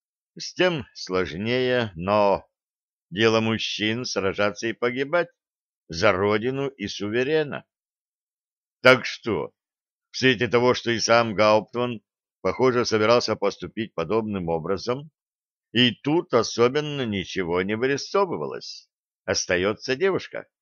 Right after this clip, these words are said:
Я перевел задумчивый взгляд на нее. Ах, хороша чертовка! Тоненькая, с огромными глазами испуганной серны, с густыми непослушными волосами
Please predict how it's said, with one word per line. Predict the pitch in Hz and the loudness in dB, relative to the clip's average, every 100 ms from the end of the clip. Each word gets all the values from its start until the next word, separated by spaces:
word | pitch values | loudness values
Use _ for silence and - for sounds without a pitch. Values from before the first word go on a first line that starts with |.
| _ _ _ _ _ _ _ _ _ - | _ _ _ _ _ _ _ _ _ 0
Я | 107 110 107 | 6 8 8
перевел | 104 104 107 95 | 4 2 2 2
задумчивый | 98 98 127 107 107 104 | 0 -2 -4 -4 -4 -4
взгляд | 82 98 107 - | -2 2 0 0
на | 87 | -6
нее. | 98 101 98 90 82 _ _ _ _ _ _ _ - | -4 0 2 2 -2 _ _ _ _ _ _ _ -8
Ах, | - 131 | -4 -4
хороша | - 127 120 117 - 127 120 | 0 2 4 2 0 2 2
чертовка! | 117 104 95 85 101 95 87 - 80 67 57 - _ _ _ _ | 2 -2 -4 -2 0 0 -2 -4 -4 -2 -4 -10 _ _ _ _
Тоненькая, | 165 180 151 95 78 65 67 62 - _ _ _ _ | 2 4 4 0 -8 -10 -10 -8 -10 _ _ _ _
с | - | 0
огромными | 113 143 170 143 135 131 | 2 4 4 2 0 0
глазами | 117 117 95 135 113 | 2 2 4 2 2
испуганной | 101 - 131 113 95 | -4 -4 -4 -2 -4
серны, | 82 - 107 120 107 80 62 - _ _ _ _ _ _ | -4 -2 0 2 2 -2 -12 -18 _ _ _ _ _ _
с | 95 113 | -8 -2
густыми | 131 156 - 175 151 | 0 -2 0 0 0
непослушными | 139 123 131 147 131 120 123 | -2 -2 -2 -4 -6 -4 -2
волосами | 113 113 107 - 117 120 110 101 | 2 2 2 0 2 2 0 -6